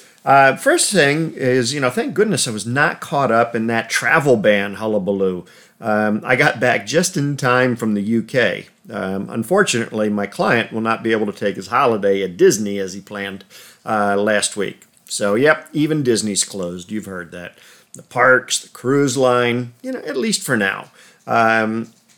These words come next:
and, you know, even the resorts and the shops are, are closed by now. So I got a question for you. Are you prepared not just,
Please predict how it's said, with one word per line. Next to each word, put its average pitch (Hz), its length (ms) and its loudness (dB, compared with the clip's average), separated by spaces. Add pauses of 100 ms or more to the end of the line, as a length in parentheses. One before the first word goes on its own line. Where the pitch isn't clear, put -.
and, 143 260 0
you 170 60 2
know, 165 100 4
even 190 220 2
the 175 80 0
resorts 165 420 4
and 180 80 -4
the 180 60 -4
shops 208 680 0
are, 110 380 2
are 113 140 -2
closed 107 340 -2
by 95 160 -4
now. 95 280 -10 (1120)
So - 440 0
I 220 80 -4
got 254 100 0
a 226 40 2
question 185 500 -4
for 95 240 -6
you. - 200 -12 (200)
Are 139 80 2
you 190 300 0
prepared 120 760 2
not 254 380 -4
just, 143 680 0